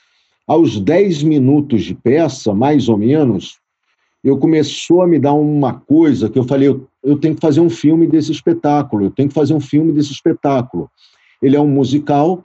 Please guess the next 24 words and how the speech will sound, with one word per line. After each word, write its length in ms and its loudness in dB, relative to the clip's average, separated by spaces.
que 100 0
fala 360 0
sobre, 580 0
é, 480 2
é, 60 -4
uma 180 0
adaptação 680 -2
do 140 2
Mágico 420 0
de 140 0
Oz 500 -2
para 340 0
o 60 0
Mágico 400 0
de 340 -2
Ó, 360 0
que 200 0
é 80 2
uma 240 0
adaptação 580 -2
dessa 300 -2
fábula 600 0
pro 140 -2
sertão 720 -2